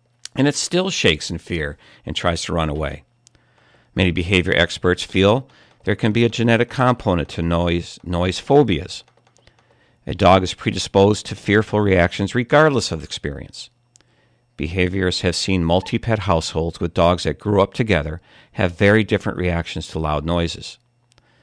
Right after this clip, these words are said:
The die is cast at birth, and nothing can be done to prevent it. Noise phobias can become a real problem with some dogs.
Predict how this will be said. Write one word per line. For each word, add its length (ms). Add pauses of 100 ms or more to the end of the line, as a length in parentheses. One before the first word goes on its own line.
(100)
The 100
die 240
is 160
cast 340
at 160
birth, 380
and 160
nothing 260
can 160
be 80
done 260
to 140
prevent 400
it. 80 (1400)
Noise 320
phobias 480
can 160
become 300
a 40
real 360
problem 420
with 80
some 240
dogs. 480